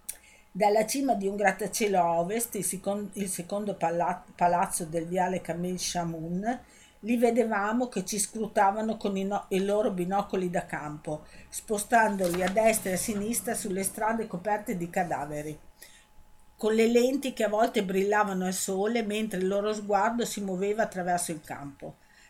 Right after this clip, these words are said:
Lauren Jenkins continuava a imprecare. Pensai che fosse il suo modo di controllare la nausea provoca-, nausea provocata da quel terribile fetore.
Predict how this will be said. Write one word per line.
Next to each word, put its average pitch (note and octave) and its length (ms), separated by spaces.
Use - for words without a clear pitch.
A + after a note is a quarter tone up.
Lauren A#3+ 420
Jenkins G3+ 580
continuava A3+ 540
a - 20
imprecare. F3 680
Pensai A3+ 600
che - 120
fosse A#3 360
il G3 80
suo G#3 180
modo G#3 320
di F#3+ 120
controllare G3 760
la F#3 140
nausea F#3+ 480
provoca-, F#3 680
nausea F#3+ 600
provocata G#3+ 680
da F#3 120
quel G3 180
terribile F#3+ 500
fetore. D3+ 720